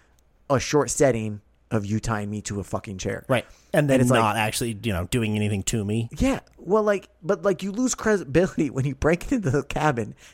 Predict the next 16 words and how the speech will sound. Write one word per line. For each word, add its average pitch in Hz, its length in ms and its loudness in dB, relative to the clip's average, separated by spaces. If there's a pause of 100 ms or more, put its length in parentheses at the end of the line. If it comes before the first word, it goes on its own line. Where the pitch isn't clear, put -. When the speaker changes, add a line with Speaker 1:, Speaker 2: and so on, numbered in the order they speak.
Speaker 1:
and - 80 -20
tie 143 300 -2
me 160 180 -6
to 131 220 2
a 110 60 0
chair. 127 440 -2 (260)
I'm 151 80 0
like, 180 100 2
"I'm 185 80 -2
not 196 140 -4
gonna 190 100 -4
believe 180 240 0
anything 185 400 -2
you 180 140 -6
tell 196 260 0
me." 113 240 -6